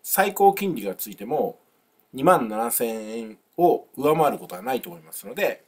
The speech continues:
利益が出るというふうに見込んでいます。え、おそらく最大金利年間で、えー、一万五千円ということなんで、差額の一万二千円は手元に残るかなと。あとはね、あの、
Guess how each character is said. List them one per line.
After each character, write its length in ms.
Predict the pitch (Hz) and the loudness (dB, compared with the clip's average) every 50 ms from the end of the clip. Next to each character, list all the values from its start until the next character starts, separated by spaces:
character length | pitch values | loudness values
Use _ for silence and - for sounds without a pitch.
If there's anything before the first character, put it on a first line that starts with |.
| _ _ - | _ _ -6
利 140 | 123 127 | -2 -2
益 220 | 120 98 - - - | -2 -2 -4 -10 -14
が 60 | 85 | -8
出 120 | 90 120 | -8 -8
る 80 | 113 90 | -8 -8
と 80 | 82 - | -12 -18
い 60 | 78 | -20
う 20 | |
ふ 60 | - | -20
う 20 | - | -12
に 160 | 139 151 131 | -12 -10 -10
見 140 | 113 - - | -10 -10 -10
込 140 | - 190 180 | -10 -10 -12
ん 40 | |
で 80 | 165 - | -14 -20
い 40 | - | -20
ま 100 | - - | -14 -10
す。 320 | - - - - - _ _ _ _ _ _ - - - - _ _ - | -10 -10 -10 -12 -16 _ _ _ _ _ _ -20 -20 -20 -20 _ _ -2
え、 80 | 160 | 0
お 60 | 170 185 | 2 4
そ 120 | - - | 6 4
ら 100 | 175 - | 4 4
く 260 | - 127 101 - - _ - | 2 -2 -4 -6 -8 _ -10
最 240 | - - - 160 160 | -6 0 2 2 4
大 180 | 160 156 147 143 | 4 2 2 2
金 220 | - - 131 107 | -6 -6 -6 -6
利 100 | 95 90 | -6 -6
年 320 | 95 107 110 113 113 107 _ - | -8 -8 -6 -8 -8 -10 _ -6
間 320 | - - 110 104 104 101 | -6 -6 -6 -8 -10 -6
で、 260 | 101 135 139 - - - | -4 -2 -2 -2 -2 -4
え 180 | - 104 92 90 | -12 -12 -12 -12
ー、 60 | 90 | -10
一 160 | 98 - 123 | -10 -6 -4
万 160 | 127 117 101 | -4 -6 -6
五 100 | 87 90 | -8 -10
千 200 | - - 101 92 | -8 -8 -8 -8
円 40 | 82 | -10
と 140 | _ - 87 | _ -20 -20
い 20 | |
う 40 | _ | _
こ 60 | - | -20
と 120 | - - 78 | -20 -20 -20
な 60 | 78 | -18
ん 100 | 98 127 | -6 -2
で、 280 | 151 135 104 - - _ _ _ _ _ - | -2 0 0 -2 -6 _ _ _ _ _ -12
差 180 | - - 156 139 | -4 -2 -2 -2
額 180 | 143 - - | -2 -4 -6
の 80 | 123 131 | -6 -6
一 220 | 123 113 - 143 | -6 -6 -6 -4
万 160 | 143 131 117 | -4 -4 -4
二 80 | 113 110 | -6 -6
千 160 | - 123 151 | -6 -6 -6
円 80 | 170 180 | -4 -2
は 240 | 202 196 160 - - _ _ _ _ _ _ _ _ | 0 0 0 -2 -6 _ _ _ _ _ _ _ _
手 80 | - | -8
元 240 | 123 123 117 117 98 | -8 -6 -6 -6 -8
に 60 | 92 | -8
残 180 | 92 95 - 107 | -10 -8 -8 -10
る 60 | 95 | -10
か 100 | - - | -10 -14
な 180 | - - - - | -14 -16 -16 -18
と。 120 | - _ _ _ _ _ _ _ _ _ _ - | -20 _ _ _ _ _ _ _ _ _ _ -2
あ 100 | 240 269 | 2 4
と 80 | 254 | 4
は 120 | 160 123 110 | 2 2 0
ね、 260 | 117 117 - - _ | -4 -6 -8 -10 _
あ 80 | - 113 | -12 -10
の、 220 | 110 101 101 - | -8 -8 -10 -12